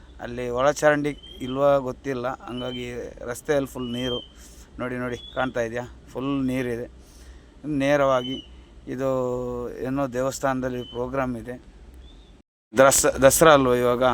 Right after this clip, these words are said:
ಹಂಗಾಗಿ ದೇವಸ್ಥಾನಗಳಲ್ಲೆಲ್ಲ ಡೆಕೋರೇಷನ್ ಮಾಡಿ ಲೈಟಿಂಗ್ಸು ಮತ್ತು ಪೂಜೆ ಕಾರ್ಯಕ್ರಮಗಳೆಲ್ಲ ನಡೀತಾ ಇತ್ತು ಎಲ್ಲ ಕಡೆನೂ. ನಾನು ಅದನ್ನು ನೋಡ್ಕೊಂಡು ಬಂದೆ. ಇದು ನೋಡ್ಬೇಕಾದ್ರೆ ಬಳ್ಳಾರಿ ಹತ್ರ ಒಂದು ದೇವಸ್ಥಾನ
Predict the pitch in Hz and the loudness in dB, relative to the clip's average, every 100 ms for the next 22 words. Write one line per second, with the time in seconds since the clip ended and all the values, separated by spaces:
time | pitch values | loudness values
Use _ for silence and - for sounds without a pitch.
0 | 110 - - - 113 131 139 127 127 113 | 0 -10 -14 -6 0 4 4 4 0 -2
1 | 117 123 131 131 127 127 123 123 120 117 | -2 -2 0 0 0 0 -2 -2 -2 -2
2 | 107 113 127 123 117 - 117 - 120 117 | -4 -4 -2 -2 -4 -4 -6 -4 -6 -6
3 | 113 113 120 - - - - - 117 117 | -6 -6 -8 -10 -18 -20 -18 -6 -2 -2
4 | 113 120 117 120 120 120 - 110 113 - | -2 -6 -6 -6 -6 -6 -8 -8 -8 -2
5 | 117 120 117 113 113 117 117 117 - - | 0 0 -4 -12 -6 -4 -2 -2 -6 -2
6 | 113 113 117 117 113 113 117 123 110 110 | -2 -2 -6 -6 -4 -4 -4 -4 -4 -4
7 | 117 131 - 131 123 113 - 127 - - | -2 -2 4 4 4 -2 -10 -12 -12 -18
8 | - 120 147 175 180 143 127 131 156 - | -8 -2 4 6 6 4 4 0 -6 -14
9 | - - 123 127 131 139 147 139 135 135 | -20 -12 -8 -6 -4 -4 -2 -2 -4 -4
10 | 127 120 120 120 120 - - - - 139 | -4 -2 -2 -4 -10 -14 -20 -16 -8 0
11 | 151 147 - - 135 135 131 127 120 120 | 2 2 -2 -6 -4 -2 -4 -4 -2 2
12 | 131 143 139 - 113 123 - 127 123 120 | 4 4 0 -6 -8 -8 -4 -2 -2 -2
13 | 131 131 139 127 | -2 -2 -2 -2